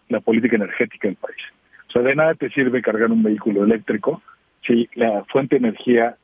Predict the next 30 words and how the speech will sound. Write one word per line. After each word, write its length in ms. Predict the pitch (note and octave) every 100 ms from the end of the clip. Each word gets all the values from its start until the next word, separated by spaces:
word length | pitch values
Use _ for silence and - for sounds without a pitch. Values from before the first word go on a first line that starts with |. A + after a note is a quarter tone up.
| _
de 160 | A2
donde 240 | G#2 G2+ G#2
viene 360 | B2 C3+ E3 - - _ _
es 140 | C#3 -
una 140 | A#2+
energía 420 | A2 - A#2+ A2 - _ -
sucia. 420 | F3+ D#3+ - - _ _ _ _ _ -
O, 300 | B2 B2+ - _ _ _
por 120 | - A#2+
ejemplo, 300 | C3+ B2 A2
el 80 |
tema 180 | C#3 C#3
de 40 | C3
la 80 |
minería 540 | A#2+ A#2+ A2+ B2+ C#3+ D#3
en 120 | A#2
términos 360 | A2 A#2+ A#2 G#2+
de 100 | G#2
la 140 | G2+
batería. 480 | G#2 G2 G#2+ G#2+ - - - _ -
Las 140 | G#2
baterías 360 | A2 G#2+ C3 A#2+
tienen 260 | C#3+ C#3 C3+
minerales. 480 | B2+ B2 B2+ G#2 - - _ _ _ _ -
Y 60 |
si 120 | - A#2+
no 120 | D#3
vas 160 | F3
a 60 | F3
contabilizar 800 | D3+ B2+ B2+ A#2 G#2+ - B2